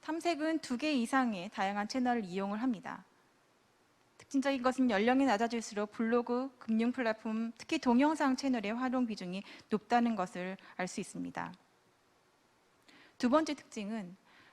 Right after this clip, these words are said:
탐색은 온라인으로 하더라도 가입은 설계사 활용 비중이 높습니다. 그 이유에 대해 탐색은 온라인을 하더라도 사실 온라인에서 찾을 수 없는 상품이 있거나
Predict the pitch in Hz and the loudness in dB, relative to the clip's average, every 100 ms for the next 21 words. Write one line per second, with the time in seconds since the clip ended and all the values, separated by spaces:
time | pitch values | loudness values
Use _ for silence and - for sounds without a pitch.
0 | _ 370 381 370 370 359 330 208 214 254 | _ -2 0 2 2 4 2 4 4 4
1 | 262 233 254 302 285 185 170 185 262 _ | 4 2 2 2 2 2 -4 -8 -8 _
2 | _ _ _ _ - - 196 190 226 240 | _ _ _ _ -12 -6 -4 -2 -2 -2
3 | 285 294 294 285 277 277 302 302 262 226 | -2 -2 -2 2 2 2 0 0 0 0
4 | 220 208 196 190 220 175 92 - - _ | -4 -2 -4 -4 -6 -6 -6 -8 -12 _
5 | _ _ _ _ _ _ _ _ _ _ | _ _ _ _ _ _ _ _ _ _
6 | _ - 262 247 208 220 269 269 180 175 | _ -4 0 2 2 2 2 0 -4 -4
7 | 202 165 - _ - - _ _ _ _ | -6 -8 -14 _ -20 -20 _ _ _ _
8 | 320 330 339 320 220 214 262 254 262 311 | 0 2 2 2 2 4 4 4 2 0
9 | 302 269 185 196 247 277 - _ - 247 | 2 2 0 -2 -4 -4 -12 _ -8 -4
10 | 214 190 233 254 254 247 226 240 311 320 | -2 0 2 4 2 2 0 0 -4 -6
11 | - - 190 220 285 330 311 277 254 165 | -4 0 2 4 4 2 0 2 2 0
12 | - 196 170 170 | -4 -4 -4 -8